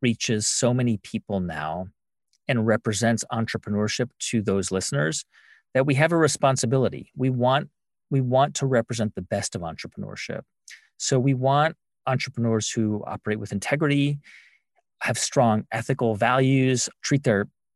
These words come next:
employees and their people well, are good corporate citizens. So th-, that's primary. It's really important. We look for people who are kind.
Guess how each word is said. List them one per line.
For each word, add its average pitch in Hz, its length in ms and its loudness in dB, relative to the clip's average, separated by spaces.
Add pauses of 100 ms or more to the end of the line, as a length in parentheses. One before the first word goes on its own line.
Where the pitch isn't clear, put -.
(140)
employees 127 600 2
and 110 60 0
their 92 80 0
people 131 420 -2
well, 113 440 4 (400)
are 107 100 0
good 135 400 4
corporate 120 400 -2
citizens. 143 720 0
So - 180 0
th-, 139 220 2
that's 147 400 2 (360)
primary. 92 420 -2
It's - 160 -10
really 160 200 2
important. 101 380 -2
We 123 80 0
look 156 220 0
for 156 120 0
people 131 300 -2
who 117 160 0
are 98 140 2
kind. - 400 -10